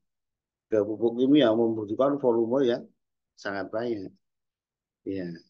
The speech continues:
jadi ini plus minusnya kita menggunakan pertanian organik,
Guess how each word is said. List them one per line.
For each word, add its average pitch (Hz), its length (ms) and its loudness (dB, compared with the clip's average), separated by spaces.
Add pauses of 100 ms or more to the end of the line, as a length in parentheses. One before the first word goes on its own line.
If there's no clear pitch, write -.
(100)
jadi 98 280 0
ini 160 120 6 (560)
plus 123 240 0
minusnya 131 720 0 (160)
kita 127 240 -2
menggunakan 110 800 -2 (240)
pertanian 104 480 -2
organik, 101 400 -4